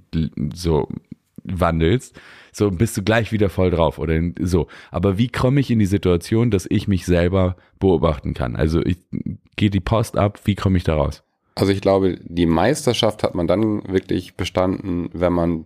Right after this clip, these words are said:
Speaker 2: den Raum zwischen diesem externen Reiz und seiner Reaktion wahrnehmen kann. Und genau da, wie Alex sagt,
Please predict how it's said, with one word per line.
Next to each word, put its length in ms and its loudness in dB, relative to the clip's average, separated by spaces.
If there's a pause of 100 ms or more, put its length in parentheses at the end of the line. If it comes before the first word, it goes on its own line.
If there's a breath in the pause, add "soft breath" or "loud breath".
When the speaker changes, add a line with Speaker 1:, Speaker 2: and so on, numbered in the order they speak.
Speaker 2:
den 280 -2
Raum 560 0
zwischen 380 -2
diesem 260 -2 (140)
externen 520 -2
Reiz 500 0 (340 soft breath)
und 140 -2
seiner 260 0
Reaktion 760 0
wahrnehmen 720 0
kann. 460 -2 (760 soft breath)
Und 380 -2
genau 280 2
da, 280 0
wie 100 2
Alex 280 -2
sagt, 320 0